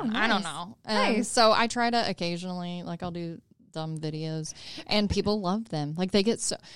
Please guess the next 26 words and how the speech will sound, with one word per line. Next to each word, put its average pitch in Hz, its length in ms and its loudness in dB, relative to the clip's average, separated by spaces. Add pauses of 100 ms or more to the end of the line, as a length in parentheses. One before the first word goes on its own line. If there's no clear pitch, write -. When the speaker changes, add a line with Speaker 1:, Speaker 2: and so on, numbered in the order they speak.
(160)
Speaker 1:
like, 208 260 -2
um, 180 400 2 (240)
<laughs> 208 500 -10
we 214 120 -2
just 214 240 -8
did 190 240 -4
this, 175 380 -2
uh, - 380 -6 (100)
video. 165 720 -2
Have 220 140 -12
you 254 140 0 (120)
heard 233 280 -6
the, 170 300 -4 (1040)
"All 269 460 -6
the 247 360 -10
pretty 247 220 -12
girls 226 340 -14
walk 226 220 -16
like 220 260 -12
this"? 202 220 -4
Speaker 2:
Yes. 208 240 0
Speaker 1:
This, 208 140 -8 (260)
Speaker 2:
Yes. 202 100 -4
Speaker 1:
okay, 196 160 2
so, 185 500 2
um, 170 400 -4